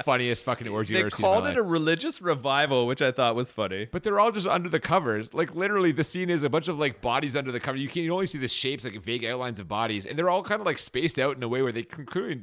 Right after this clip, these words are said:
Speaker 1: not be having any <laughs> actual sexual contact.
Speaker 2: It was funny, and it was the, the part that I laughed so hard was that sort of sexual grifter doctor guy climbs under those covers after everyone's in there and
Speaker 1: With the
Speaker 2: jo-,
Speaker 1: lady, with
Speaker 2: with
Speaker 1: the
Speaker 2: the
Speaker 1: lady,
Speaker 2: lady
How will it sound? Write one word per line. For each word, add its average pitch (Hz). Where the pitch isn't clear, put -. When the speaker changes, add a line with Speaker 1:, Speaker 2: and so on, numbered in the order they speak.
Speaker 1:
not 135
be 131
having 131
any 123
<laughs> 120
actual 165
sexual 175
contact. 131
Speaker 2:
It 170
was 175
funny, 160
and 143
it 147
was 143
the, 139
the 139
part 175
that 139
I 120
laughed 120
so 139
hard 123
was 98
that 113
sort 120
of 110
sexual 123
grifter 104
doctor 101
guy 147
climbs 233
under 175
those 147
covers 135
after 123
everyone's 127
in 120
there 110
and 110
Speaker 1:
With 143
the 190
Speaker 2:
jo-, 180
Speaker 1:
lady, 143
with 110
Speaker 2:
with 180
Speaker 1:
the 175
Speaker 2:
the 214
Speaker 1:
lady, -
Speaker 2:
lady 143